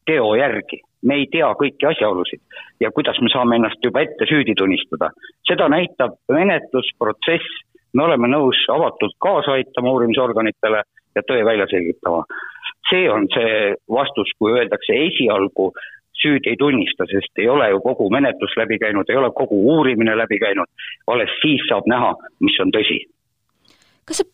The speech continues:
Speaker 2: praegune olukord ka natuke näitab, et ikkagi erakonna see enda sees on ka natuke läbipaistvust liiga vähe või kui seal peasekretär kõrvalt vähemalt, noh, kahtlustuse kohaselt tegeleb selliste asjadega, et, et midagi nagu ka võib-olla erakonna sees ümber mõelda ja vaadata, et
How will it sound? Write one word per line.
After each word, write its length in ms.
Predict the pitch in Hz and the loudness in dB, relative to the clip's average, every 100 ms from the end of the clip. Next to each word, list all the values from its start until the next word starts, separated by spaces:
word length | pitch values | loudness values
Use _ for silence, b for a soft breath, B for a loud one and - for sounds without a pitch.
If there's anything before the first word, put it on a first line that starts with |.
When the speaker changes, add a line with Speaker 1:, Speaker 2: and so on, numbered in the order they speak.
| - | 0
Speaker 2:
praegune 480 | 403 453 370 269 294 | 2 2 2 2 2
olukord 240 | 359 277 | 0 0
ka 140 | 285 | -2
natuke 180 | 339 - | -2 0
näitab, 300 | 311 339 254 | -2 -2 -4
et 100 | 254 | -4
ikkagi 380 | - 262 262 269 | -6 -4 0 2
erakonna 420 | 330 294 226 226 | 2 0 0 0
see 320 | 208 233 226 285 | 0 0 2 0
enda 160 | 262 | 0
sees 200 | 220 226 | 0 0
on 80 | 226 | 0
ka 100 | 294 | -2
natuke 180 | - 240 | 0 0
läbipaistvust 640 | 302 277 175 180 196 226 | 2 2 0 -2 -4 -2
liiga 240 | 254 214 | 0 0
vähe 300 | 202 277 220 175 | 0 0 0 -2
või 100 | 190 | -2
kui 100 | 220 | -2
seal 200 | 233 220 | -2 -2
peasekretär 880 | 294 320 240 262 220 - 196 202 196 - _ _ | 0 0 0 -2 -4 -2 -2 0 -2 -6 _ _
kõrvalt 320 | 247 247 220 | -2 0 0
vähemalt, 240 | 226 247 233 | 0 0 0
noh, 140 | 240 | 0
kahtlustuse 540 | 247 269 233 214 - 196 | -2 -2 -2 -6 -4 -2
kohaselt 380 | 226 240 214 196 | 0 0 -2 -4
tegeleb 300 | 220 220 196 | -2 -2 -2
selliste 300 | 233 220 - | -2 -2 -2
asjadega, 480 | 220 - 190 185 190 | -4 -4 -2 0 -2
et, 60 | 180 B B B | -2 B B B
et 80 | 202 | 0
midagi 300 | 247 277 220 | 0 2 2
nagu 160 | 220 220 226 | 2 0 0
ka 140 | 220 220 | 0 0
võib-olla 240 | 226 233 | 0 2
erakonna 360 | 277 214 190 180 185 180 208 | 0 0 0 0 0 0 0
sees 300 | 269 233 233 | 0 2 4
ümber 240 | 226 202 | 2 2
mõelda 300 | 196 214 196 | 2 0 0
ja 60 | 175 | 0
vaadata, 480 | 208 202 - 170 170 | 0 0 -4 -4 -4
et 100 | - | -4